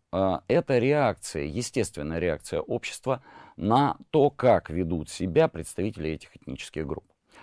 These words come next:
Но давайте подойдем к вопросу о разжигании межнациональной розни. У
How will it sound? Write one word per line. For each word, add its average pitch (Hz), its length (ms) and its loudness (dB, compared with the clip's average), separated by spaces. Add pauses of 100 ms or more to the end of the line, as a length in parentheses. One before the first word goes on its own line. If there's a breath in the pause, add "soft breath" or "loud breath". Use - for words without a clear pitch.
(640 loud breath)
Но 165 220 6
давайте 147 540 4 (140)
подойдем 107 460 2
к - 60 -8
вопросу 101 460 -2
о 87 60 2
разжигании 90 520 -2
межнациональной 80 840 -6
розни. 76 260 -6 (600 loud breath)
У 117 220 2